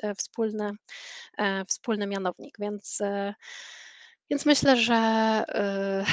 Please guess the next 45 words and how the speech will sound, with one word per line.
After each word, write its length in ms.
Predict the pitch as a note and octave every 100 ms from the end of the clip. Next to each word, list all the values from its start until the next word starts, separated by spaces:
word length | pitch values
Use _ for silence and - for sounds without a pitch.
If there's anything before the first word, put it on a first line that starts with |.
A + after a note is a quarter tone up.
| -
<laughs> 180 | - - A3+
że, 100 | C4+
że 180 | - B3
dlatego, 760 | A3 G#3 - A3+ G#3 G3+ G3 -
że 120 | G#3
dlatego 300 | G3+ G3+ G3+
warto 260 | A3 G#3+ -
przynajmniej 400 | - G#3 G3 F#3
spróbować 520 | - A3 G3+ F#3+ - -
to 80 | G3+
zrealizować. 600 | G#3 G3+ G#3+ G#3 C4 - - _ - - - -
No 100 | D4+
i 80 | E4+
też 220 | D4 -
jest 200 | C#4 -
dosyć 380 | B3+ - A#3+ A3+
dużo 280 | B3 A#3 A3+
materiałów 460 | G#3 G#3 G#3 G3+
takich 240 | - - G3+
dodatkowych, 460 | G#3 G#3 C4+ B3
które 220 | - A#3
po 80 | A3
prostu 300 | - A3 -
ułatwią 320 | A3+ A3+ -
prowadzenie 440 | - G#3 G#3 G#3 G3+
lekcji 240 | A#3+ -
i 40 | A#3+
sprawią, 320 | A#3 A3 A3
że 120 | -
ona 160 | G#3+ G3+
będzie, 380 | G#3 G3 G3+ G3+ -
myślę, 440 | G#3+ G3+ - G#3
taka, 300 | G3 - F#3+
taka 200 | - G3+
ciekawsza, 380 | - - G3 -
taka 160 | - G3
bardziej 260 | G#3 -
angażująca. 560 | G3 G3+ F#3 G3 - -
Przynajmniej 260 | - G#3
tak 140 | G#3+ -
się 100 | B3+
okazało, 500 | - G3+ G3+ G#3 -
e, 140 | G#3 G#3
w 80 | -
testach 540 | A3+ - - -